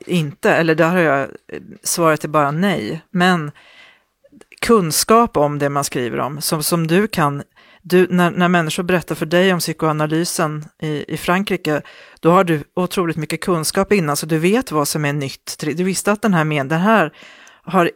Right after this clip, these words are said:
har inte stått tryckt förut, det här, den här repliken. Och, så att med, med kunskap kan man göra ett, ett urval, och då får man, då har väl, hade väl jag på något sätt tillägnat mig kunskap om Osebol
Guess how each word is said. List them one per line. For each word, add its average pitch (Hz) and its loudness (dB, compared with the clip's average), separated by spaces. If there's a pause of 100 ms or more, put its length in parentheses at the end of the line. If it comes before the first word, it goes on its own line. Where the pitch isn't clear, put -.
har 185 2
inte 175 0
stått - -4
tryckt - -4
förut, 147 0
det 139 -2
här, 143 -6
den 156 -6
här 151 0
repliken. 135 -6 (480)
Och, 160 0
så - -2
att 185 -6 (580)
med, 185 2
med 190 2
kunskap 208 0
kan 196 -4
man 185 2
göra 143 2
ett, - -8
ett - -6
urval, 131 -2
och - -10 (280)
då 175 2
får 180 -6
man, 170 -2
då 180 4
har 190 4
väl, 190 2
hade 180 0
väl 175 0
jag 151 2
på 175 -6
något 147 -4
sätt - -10
tillägnat 156 -4
mig 180 -4
kunskap 175 -2
om 190 0
Osebol 147 -6